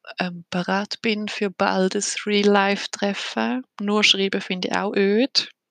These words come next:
Was wäre so der Zwischenschritt, wo sich wieder richtig anfühlen? Ich bin grad laut am Denken, wie du merkst. <laughs> Ja, also du kannst auch sehr gerne meine Telefonnummer haben, wenn du magst.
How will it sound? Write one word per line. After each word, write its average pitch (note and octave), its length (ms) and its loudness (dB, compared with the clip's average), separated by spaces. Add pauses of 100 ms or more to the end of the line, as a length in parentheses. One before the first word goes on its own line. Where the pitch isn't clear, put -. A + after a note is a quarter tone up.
(1400)
Was F#3 240 -4
wäre G3+ 160 -4
so G3 100 -6
der G3 220 -8
Zwischenschritt, - 800 -2 (240)
wo - 280 -10 (160)
sich - 300 -12
wieder - 220 -6
richtig - 420 -4
anfühlen? F3+ 640 -6 (1000)
Ich - 120 -12
bin F3 120 -4
grad D#3+ 140 -2
laut D#3+ 200 0
am G3 80 -6 (120)
Denken, - 380 -4
wie D#3+ 80 -6
du - 120 -12
merkst. - 460 2
<laughs> - 300 -6 (1700)
Ja, G3 280 6
also F#3+ 320 0
du F#3+ 100 -10
kannst - 300 0
auch E3+ 80 -2
sehr F3 240 -2
gerne E3+ 320 -2
meine D#3+ 260 -10
Telefonnummer B3 960 -4
haben, C4+ 160 0
wenn C4 100 0
du C4+ 100 -10
magst. D#4+ 420 -6